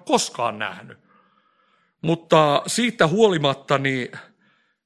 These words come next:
vaikka mä palvelin jotain ihmistä siellä penkissä, niin yhtäkkiä niinku, niinku mut tuli nousi sellainen kiukku täällä sisällä.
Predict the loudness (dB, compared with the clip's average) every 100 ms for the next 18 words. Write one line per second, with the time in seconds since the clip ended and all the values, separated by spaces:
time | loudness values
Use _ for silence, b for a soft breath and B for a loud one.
0 | -2 0 2 0 2 0 2 0 0 -2
1 | 0 0 -2 -4 -6 -8 -8 -6 -4 -2
2 | -4 -4 -10 -8 -6 -6 -6 -8 -6 -8
3 | -8 -12 -12 -12 -12 -14 -12 -10 -8 -8
4 | -8 -8 -10 -10 -8 -8 -10 -6 -6 -6
5 | -10 -18 -14 -14 -16 -16 -16 -18 _